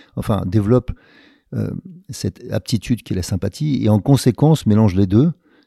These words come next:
et donc, euh, vivre mal quand l'autre vit mal. Non, je peux ressentir que tu vis mal sans pour autant être mal. Je peux t'écouter et ensuite, euh, à la suite de la séance, je n'ai pas,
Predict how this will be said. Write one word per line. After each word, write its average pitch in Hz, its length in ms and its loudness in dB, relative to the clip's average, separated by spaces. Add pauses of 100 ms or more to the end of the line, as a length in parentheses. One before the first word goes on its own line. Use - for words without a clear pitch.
(340)
et 113 220 0
donc, 117 320 2
euh, 104 40 2
vivre 104 380 0
mal 120 540 2
quand 98 140 -2
l'autre 113 280 6
vit 120 120 2
mal. 98 360 -2 (800)
Non, 139 180 4
je 101 100 0
peux - 120 2
ressentir 117 480 -2
que - 100 -8
tu - 140 -8
vis 90 180 -4
mal 123 220 -4
sans 107 180 -4
pour 90 180 2
autant 123 420 -4
être - 180 -6
mal. 92 320 -8 (720)
Je - 120 -8
peux - 160 0
t'écouter 135 720 -2 (360)
et 110 260 0
ensuite, 95 640 -4
euh, 85 300 -6
à 87 40 -6
la 90 60 -6
suite 101 200 -8
de 90 100 -4
la 87 100 -2
séance, 123 560 -2
je 87 120 -2
n'ai 90 140 0
pas, - 200 -2